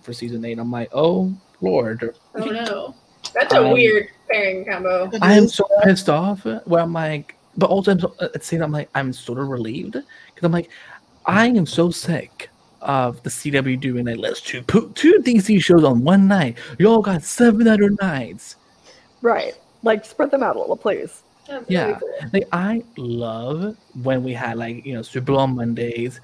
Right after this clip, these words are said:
Speaker 1: Flash on Tuesdays, Arrow on Wednesdays, and Legends on Thursdays.
Speaker 4: That was
Speaker 1: Like,
Speaker 4: great.
Speaker 2: It was nice.
Speaker 1: And then, I don't know what happened.
Speaker 2: I like Nancy Drew thrown in the mix. Like, it's a good combo. I liked having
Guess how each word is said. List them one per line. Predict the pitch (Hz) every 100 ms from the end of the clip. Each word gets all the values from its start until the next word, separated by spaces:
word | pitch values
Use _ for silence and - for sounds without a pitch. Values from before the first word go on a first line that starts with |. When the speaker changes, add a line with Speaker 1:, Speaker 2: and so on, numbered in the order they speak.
| _ -
Speaker 1:
Flash | 113 117 135
on | 127
Tuesdays, | 123 117 117 113 113 120 -
Arrow | 110 117 123
on | 135
Wednesdays, | 123 117 117 117 117 120
and | 120
Legends | 117 117 117
on | 117
Thursdays. | 117 110 120 143 151 165 - - - -
Speaker 4:
That |
was | 160
Speaker 1:
Like, | 139
Speaker 4:
great. | 202 -
Speaker 2:
It | -
was | 240 226
nice. | 285 - - - _ _ _ _ _ _ _ _ _ - - -
Speaker 1:
And | 160 180
then, | 190 190 185 180 - _ _ _ _ _ _ _ _ _ _ _ _ _ _ -
I | 170 196
don't | 220
know | 226
what | 196 131
happened. | 117 - - - - 82 - _ _ _ _ _ _ _ 208
Speaker 2:
I | 214
like | 220 226
Nancy | 226 226 226
Drew | 202 208
thrown | 214 214 220
in |
the | 214
mix. | 220 214 214
Like, | 202
it's | 208
a |
good | 208 190
combo. | 196 202 208
I | 208 233
liked | 233 262 269
having | 233 226 226 220 214 196